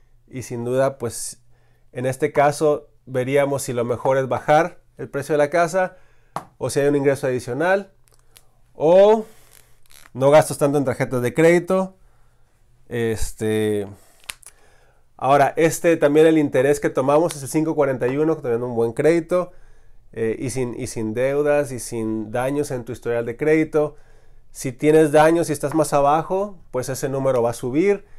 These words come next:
Entonces, si ese número sube, pues el, el P I T I sube y este también sube. Entonces,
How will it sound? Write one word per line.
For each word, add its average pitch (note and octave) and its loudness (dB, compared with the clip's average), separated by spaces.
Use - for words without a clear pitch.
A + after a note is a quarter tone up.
Entonces, C3 -4
si - -8
ese C3+ 0
número D3+ 4
sube, G3+ 4
pues D3+ -2
el, B2 -6
el B2 -8
P C#3+ -2
I C#3+ -2
T C#3+ -2
I B2 -2
sube G3 2
y B2+ -8
este C#3 -6
también A#2+ -4
sube. D#3+ 0
Entonces, D3+ -2